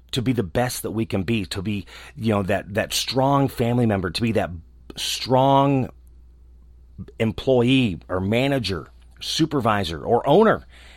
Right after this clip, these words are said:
Maybe you're the owner of the business and you're trying to really run things. It's like when I'm kind of pulling things together when I do weddings with my D J business, or even as I'm trying to pull things together when we, we do shows, to really kind of keep them moving forward, to, to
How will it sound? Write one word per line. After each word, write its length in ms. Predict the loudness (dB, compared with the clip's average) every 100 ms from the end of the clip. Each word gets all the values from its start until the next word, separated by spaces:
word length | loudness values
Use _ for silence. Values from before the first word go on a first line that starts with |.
| -14
Maybe 160 | -6 2
you're 80 | 2
the 140 | 4
owner 260 | 6 6 6
of 80 |
the 60 | 4
business 360 | 0 -2 -2 -2
and 100 | -2
you're 80 |
trying 280 | 0 2 2
to 80 | 0 -4 -14 -6
really 260 | 4 6 6
run 240 | 6 4
things. 380 | 4 2 2 0
It's 200 | -6 -8 -10 -14 -20 -20 -4
like 160 | -4 0
when 220 | 2 4
I'm 420 | 4 4 2 0 -6
kind 240 | -2 0
of 120 | 0 2
pulling 300 | 4 6 6
things 300 | 4 2 2
together 380 | 2 4 4
when 160 | 2 2
I 100 | 0
do 180 | 0 0
weddings 580 | 2 4 4 2 0 -4
with 120 | -4
my 120 | -6
D 200 | -4 -2
J 160 | 0 0
business, 420 | 0 -2 -4 -2
or 80 | 0
even 320 | 0 0 0
as 200 | -2 -2
I'm 100 | -4
trying 320 | -4 -2 -2
to 60 | -2
pull 180 | 0
things 260 | 0 0 -4
together 300 | -2 -2 0
when 180 | -2 -2
we, 180 | -2 -4
we 140 | -6
do 180 | -4 -4
shows, 560 | -2 0 2 2 0 -2
to 140 | -4 -4 -12 -2
really 200 | 2 2
kind 220 | 2 0
of 40 | 0
keep 340 | -2 -4 0
them 140 | 4 6
moving 380 | 6 4 2
forward, 520 | 0 0 0 0 -2 -2
to, 140 | -4 -4 -14 -12 2
to 240 | 2 2